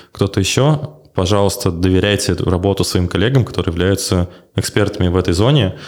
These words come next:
и консультируйтесь с ними, а не, там, придумывайте сами, да, там, как-, каким образом, там, не знаю, выбрать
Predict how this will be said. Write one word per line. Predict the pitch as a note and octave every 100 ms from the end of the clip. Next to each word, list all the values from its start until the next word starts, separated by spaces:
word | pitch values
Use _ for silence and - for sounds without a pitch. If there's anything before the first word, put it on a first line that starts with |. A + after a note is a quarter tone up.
| - _
и | G#2
консультируйтесь | - - F2+ G#2+ F#2+ F2 -
с | -
ними, | F2+ E2+ E2 -
а | F2+ F2+
не, | F#2 F#2 F2 F2 E2+
там, | E2+ - E2+ E2
придумывайте | F#2+ F#2+ F#2+ F2 F2
сами, | - G#2+ A2+ E2+
да, | F2+
там, | F2 E2+
как-, | - F2 -
каким | - - F2+
образом, | F#2+ F2+ E2+ E2+
там, | E2+
не | E2+
знаю, | E2+ E2+
выбрать | F#2 F2+ E2+